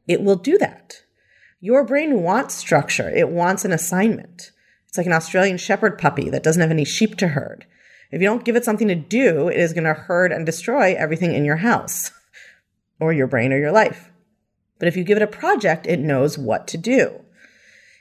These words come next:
If you don't manage your brain, it is constantly collecting evidence of the beliefs it already has. That's how confirmation bias works. But if you give it a new assignment, it will start using confirmation bias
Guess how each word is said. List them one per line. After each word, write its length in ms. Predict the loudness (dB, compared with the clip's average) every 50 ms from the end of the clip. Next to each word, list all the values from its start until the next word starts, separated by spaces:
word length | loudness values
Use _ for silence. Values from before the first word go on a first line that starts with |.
| _ _ -8
If 140 | -8 -6 -4
you 140 | -2 0 0
don't 220 | 0 0 0 0
manage 340 | 0 0 2 0 0 -2 -2
your 120 | -2 -2
brain, 460 | 0 0 0 0 2 0 0 -2 -4
it 180 | -4 -2 0 0
is 140 | 0 0 -2
constantly 680 | -8 -16 -8 -2 2 2 2 2 2 0 -2 -2 -2 -4
collecting 540 | -4 -2 0 2 2 2 0 -2 -6 -6 -4 -2
evidence 420 | -2 0 0 0 0 0 -2 -4
of 160 | -8 -4 -2
the 80 | -2 -2
beliefs 360 | 0 2 2 2 0 0 -2
it 60 | -2
already 260 | 0 0 0 0 -2 -2
has. 720 | -2 -4 -2 0 0 0 -2 -2 -8 -16 -18 -18 -18 -20 _ _ _ _ _ _ _ _ _ _ _
That's 320 | -2 0 0 0 0 -2
how 120 | -4 -4 -4
confirmation 720 | 0 0 0 0 0 0 0 2 2 0 0 0 -2 -2
bias 400 | -2 -2 -2 -2 -2 -4 -4 -6
works. 640 | -2 0 0 0 0 -2 -8 -12 -12 -12 -12 -16 -20 _ _ _ _ _ _ _ _ _ _ _ _ _ _ _ _ _ _ _
But 100 | -8 -8
if 100 | -6 -8
you 100 | -8 -10
give 260 | -2 2 2 4 4
it 60 | 4
a 120 | 2 2 0
new 260 | 0 0 2 2 2
assignment, 760 | 0 0 0 0 0 2 2 2 0 -2 -2 -4 -6 -6 -10 -6 0
it 80 | 2 2
will 120 | 2 2
start 360 | 0 -2 0 2 2 2 0
using 300 | -2 -4 -2 0 0 0
confirmation 640 | 0 0 0 0 0 0 0 0 0 0 0 0 0 0
bias 440 | 0 0 2 2 2 2 0 -6